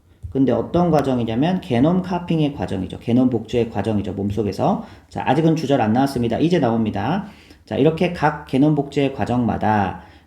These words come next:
there is still about 대략 seventy percent chance가 있대요. 이때 chance는 가능성, 확률 정도로 해석하면 될 것 같아요.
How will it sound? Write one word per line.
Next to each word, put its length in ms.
there 220
is 160
still 220
about 600
대략 440
seventy 420
percent 400
chance가 460
있대요. 300
이때 280
chance는 720
가능성, 800
확률 600
정도로 320
해석하면 320
될 140
것 120
같아요. 240